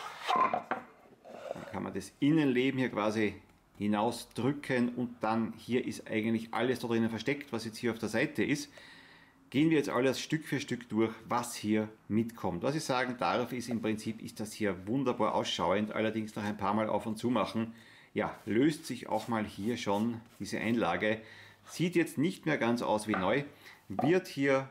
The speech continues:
mit diesen beiden Magneten hier drinnen gehalten. So, weg damit. Das also jetzt mal dazu.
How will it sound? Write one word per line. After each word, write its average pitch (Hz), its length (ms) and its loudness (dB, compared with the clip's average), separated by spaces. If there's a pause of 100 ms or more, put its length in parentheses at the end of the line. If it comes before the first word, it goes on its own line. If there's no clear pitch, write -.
(300)
mit 107 160 -8
diesen 113 280 -4
beiden 92 400 0 (120)
Magneten 95 800 -4
hier 104 80 2
drinnen 87 440 -2 (140)
gehalten. - 560 -2 (3000)
So, 62 140 -8 (340)
weg 107 220 -4
damit. 92 300 -2 (1040)
Das 95 220 -6
also 98 180 -2
jetzt 95 180 0
mal 90 140 -2
dazu. 107 420 -2